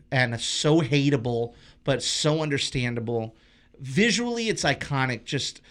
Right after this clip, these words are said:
it's, it's visually speaking unlike any other Star Wars film that we've ever seen. There are some j-, moments in there that are pure Rian Johnson, from the, the, the red stained battle at Crait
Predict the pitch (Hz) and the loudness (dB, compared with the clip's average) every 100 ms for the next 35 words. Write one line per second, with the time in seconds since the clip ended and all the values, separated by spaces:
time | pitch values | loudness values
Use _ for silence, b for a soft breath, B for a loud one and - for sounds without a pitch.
0 | B B B - - 170 - - - 170 | B B B -14 0 0 2 -4 -2 -4
1 | 165 - 143 190 220 214 - 196 190 185 | -4 -6 -2 0 0 -4 -6 -6 -4 -2
2 | 160 139 151 147 147 135 123 - 123 120 | -2 -4 -2 0 0 0 -2 -2 0 0
3 | 113 131 117 117 120 117 110 - 127 117 | -2 -4 -4 -6 -4 -6 -6 -6 -6 -4
4 | 117 117 - 147 147 - - 147 143 143 | -2 -2 -2 -2 -2 -6 -10 -2 0 0
5 | 139 143 139 135 120 113 - 147 139 127 | -4 -4 -2 -2 -4 -6 -6 0 0 0
6 | 127 120 113 120 120 120 123 117 B B | -2 -4 -4 -4 -4 -6 -8 -8 B B
7 | B B - 143 135 131 113 120 113 131 | B B 0 2 2 0 -2 -4 -6 -4
8 | 127 120 143 151 131 - - 143 139 147 | -2 2 4 4 0 -2 0 0 0 2
9 | 131 131 127 - - 160 139 139 | 4 4 0 -4 -2 2 2 0